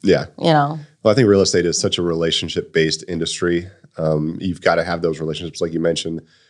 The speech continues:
Speaker 1: with the lenders, um, with other members of your team, with buyer's agents, if you're a seller's agent, like, all these different people, right?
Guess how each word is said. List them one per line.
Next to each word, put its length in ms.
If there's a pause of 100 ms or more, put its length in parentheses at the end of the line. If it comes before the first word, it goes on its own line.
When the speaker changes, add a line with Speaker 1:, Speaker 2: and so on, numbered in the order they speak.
(120)
Speaker 1:
with 200
the 60
lenders, 880
um, 260
with 200
other 240
members 400
of 380
your 140
team, 560
with 260
buyer's 400
agents, 380
if 100
you're 120
a 40
seller's 380
agent, 500
like, 180 (340)
all 160
these 180
different 260
people, 720
right? 340